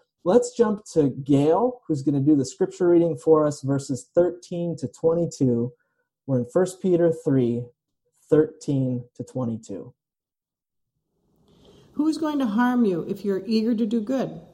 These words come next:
Speaker 2: But even if you should suffer for what is right, you are blessed. Do not fear their threats. Do not be frightened. But in your hearts, revere Christ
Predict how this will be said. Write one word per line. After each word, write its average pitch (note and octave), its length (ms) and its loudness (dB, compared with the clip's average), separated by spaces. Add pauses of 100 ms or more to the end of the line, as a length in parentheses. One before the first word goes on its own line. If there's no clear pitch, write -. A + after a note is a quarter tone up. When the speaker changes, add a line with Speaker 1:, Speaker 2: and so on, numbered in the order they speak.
(720)
Speaker 2:
But F3 100 -4
even G#3 220 0
if G#3+ 140 -4
you G#3+ 80 -4
should G3 240 -8
suffer A#3+ 340 -6
for G#3+ 220 -6
what G3+ 160 -4
is F#3+ 100 -6
right, G3 400 -6 (520)
you F#3 140 -2
are F3+ 100 -2
blessed. D#3+ 560 -10 (960)
Do G3+ 100 0
not G3 240 -4
fear A3+ 300 -2
their A3 140 -2
threats. A3 560 -8 (500)
Do G3+ 100 0
not G3 220 -4
be G#3 80 -6
frightened. G3 580 -8 (960)
But G#3+ 160 -2
in B3+ 100 2
your D#4+ 180 -2
hearts, A#3+ 420 -4 (320)
revere G#3+ 320 -2
Christ A3+ 520 -6